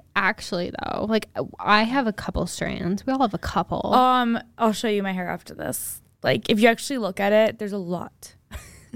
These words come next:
Speaker 2: It's shocking.
Speaker 1: Well, you're doing a good job of masking
Speaker 2: Thank
Speaker 1: it.
Speaker 2: you.
Speaker 1: Um, okay, so, like I said, all the celebrities are losing their mind. Doja Cat, did you
Speaker 2: Okay.
Speaker 1: see her?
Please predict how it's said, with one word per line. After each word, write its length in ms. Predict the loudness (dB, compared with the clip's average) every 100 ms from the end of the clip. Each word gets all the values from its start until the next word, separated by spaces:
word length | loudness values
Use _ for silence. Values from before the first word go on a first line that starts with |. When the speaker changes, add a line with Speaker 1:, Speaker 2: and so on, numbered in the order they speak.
| -18 _ _
Speaker 2:
It's 180 | -6 2
shocking. 720 | 4 4 2 -2 -2 -2 -8 -12 -16
Speaker 1:
Well, 1160 | 2 4 6 6 4 2 2 2 2 0 -2 -6 _
you're 160 | -2 2
doing 220 | 4 6
a 80 | 4
good 160 | 2
job 180 | 0 -4
of 100 | -6
masking 440 | -8 -10 -6 -2 -2
Speaker 2:
Thank 180 | -4
Speaker 1:
it. 20 | -6 -4 -4 -6 -8 -14 -4 4
Speaker 2:
you. 40 |
Speaker 1:
Um, 540 | 4 6 4 2 0 -4 0
okay, 460 | 2 4 4 2 0
so, 760 | 0 2 4 4 2 2 -2 -8 _ _ _ _ _ _ _
like 220 | -2 2
I 120 | 2
said, 460 | 2 2 4 4 0 -8 _ _
all 140 | 2 2
the 80 |
celebrities 640 | 0 -2 -2 0 0 -2 -4 -8 -2
are 160 | 2
losing 300 | 2 2 2
their 120 | 4
mind. 380 | 4 4 2 0 -2 -2
Doja 380 | 2 4 2
Cat, 420 | 0 2 2 2 -2 _ -4
did 60 | 0
you 0 | 2
Speaker 2:
Okay. 80 | 2
Speaker 1:
see 200 | 2 4
her? 340 | 4 4 2